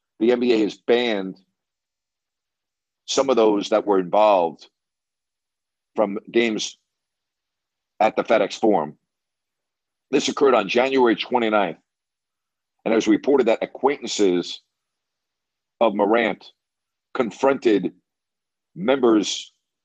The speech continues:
of the Pacers near the Indiana's bus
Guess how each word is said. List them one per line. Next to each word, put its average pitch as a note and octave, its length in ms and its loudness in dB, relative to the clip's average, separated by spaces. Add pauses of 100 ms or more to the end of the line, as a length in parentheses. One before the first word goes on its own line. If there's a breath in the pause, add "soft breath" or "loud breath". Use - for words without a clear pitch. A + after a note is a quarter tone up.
(960)
of G#2+ 120 2
the G#2 60 0
Pacers A2 640 0 (240)
near A2 300 2
the A2+ 160 0
Indiana's A2+ 720 0 (200)
bus - 460 -2